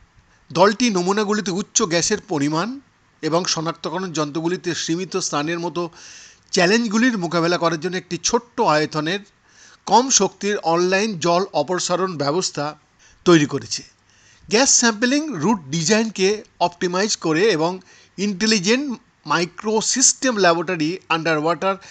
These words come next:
ম্যাস স্পেকট্রোমেট্রির সাথে একসাথে একীভূত, একীভূত করার মাধ্যমে তারা শনাক্তকরণের সংবেদনশীলতায় উল্লেখযোগ্য উন্নতি করেছে। মিথেন শনাক্তকরণ সীমা ষোলো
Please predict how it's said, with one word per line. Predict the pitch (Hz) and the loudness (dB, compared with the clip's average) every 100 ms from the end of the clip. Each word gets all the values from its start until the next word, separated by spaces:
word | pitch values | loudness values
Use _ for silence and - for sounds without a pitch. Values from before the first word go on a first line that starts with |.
| - - - - _ 160 | -20 -20 -20 -20 _ 0
ম্যাস | 202 131 - - - - | 2 2 0 -4 -6 -4
স্পেকট্রোমেট্রির | - 208 220 - - - - 247 220 220 - 226 233 - | 2 4 4 0 -2 -2 0 2 2 0 -2 -2 0 0
সাথে | 180 175 139 _ _ _ _ _ _ - | -2 -4 -8 _ _ _ _ _ _ -2
একসাথে | 180 - 185 202 170 | -2 0 -2 -2 -2
একীভূত, | 170 156 160 190 196 _ _ - - - _ _ _ 180 | 0 0 0 -2 -4 _ _ -20 -20 -20 _ _ _ 0
একীভূত | - 202 180 185 220 226 | 2 2 4 4 2 0
করার | 151 151 143 | 0 0 0
মাধ্যমে | 131 107 131 127 - _ - _ - | -6 -8 -14 -14 -20 _ -20 _ -6
তারা | 165 208 233 | 0 2 2
শনাক্তকরণের | 185 208 - 240 226 247 254 254 | 2 0 0 2 2 0 -2 -2
সংবেদনশীলতায় | 180 180 190 196 214 208 - 180 190 190 185 160 | -2 -2 -2 0 0 -2 -2 0 0 -2 0 0
উল্লেখযোগ্য | 170 190 160 190 190 | 0 -2 -4 -6 -4
উন্নতি | 151 160 160 151 | -4 -6 -4 -6
করেছে। | 131 - 113 _ _ - - - _ | -6 -8 -12 _ _ -20 -20 -20 _
মিথেন | 143 160 220 226 | -4 2 2 0
শনাক্তকরণ | 185 190 190 208 202 196 233 - _ _ _ - | -4 -4 -4 -4 -2 -2 -4 -10 _ _ _ -4
সীমা | - 175 156 180 214 _ _ - | -2 0 0 -2 -4 _ _ -2
ষোলো | - 196 220 | 2 6 6